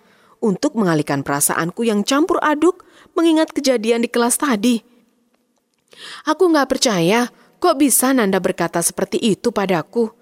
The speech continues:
Sahabatnya selama bertahun-tahun. Ah, nggak percaya deh. Cuplikan isi buku harian di atas menggambarkan suasana hati yang A.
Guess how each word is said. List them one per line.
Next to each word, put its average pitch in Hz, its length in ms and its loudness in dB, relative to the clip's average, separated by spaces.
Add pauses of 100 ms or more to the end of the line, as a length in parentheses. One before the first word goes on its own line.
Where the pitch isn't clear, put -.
(320)
Sahabatnya 202 880 0
selama 196 400 0
bertahun-tahun. 175 880 0 (560)
Ah, - 400 -2 (480)
nggak 302 160 0
percaya 277 480 2
deh. 330 160 0 (680)
Cuplikan 302 480 2 (160)
isi 170 320 0
buku 220 240 0
harian 294 320 4
di 269 80 4
atas 240 480 0
menggambarkan 160 640 0
suasana 202 400 2
hati 226 400 0
yang 302 160 2 (960)
A. 214 360 0